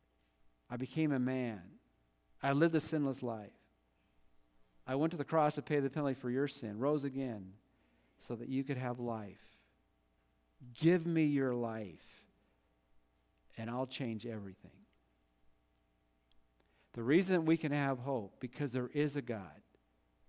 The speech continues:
and he's revealed himself, and he invites us to believe. Let's pray.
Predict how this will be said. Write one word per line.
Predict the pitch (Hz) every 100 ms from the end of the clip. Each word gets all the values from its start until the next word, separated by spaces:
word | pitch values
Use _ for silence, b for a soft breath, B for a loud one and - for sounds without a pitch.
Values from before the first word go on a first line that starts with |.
| _ _
and | 131 131
he's | 113
revealed | 110 107 98 113 139 147 151 143
himself, | 127 120 104 - 95 73 - _ _ _ _ _ _ _ - _
and | - 110
he |
invites | 104 101 113 117 117
us | 104
to | -
believe. | 95 98 95 - - _ _ _ _ _ - _ - - _ _
Let's | 104 -
pray. | -